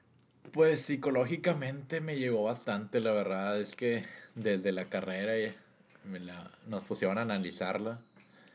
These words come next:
y, pues, te llega bastante bien. No quisiera decirles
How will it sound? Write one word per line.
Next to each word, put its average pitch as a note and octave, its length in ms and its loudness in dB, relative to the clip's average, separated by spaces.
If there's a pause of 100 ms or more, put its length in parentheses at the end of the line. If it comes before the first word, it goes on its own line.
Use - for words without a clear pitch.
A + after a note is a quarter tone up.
(480)
y, E2 880 -8 (380)
pues, - 180 -18
te G2+ 120 -4
llega G#2 320 -2
bastante G2 440 -2
bien. G2+ 180 2
No A2+ 100 0
quisiera C#3 760 4
decirles A#2 720 0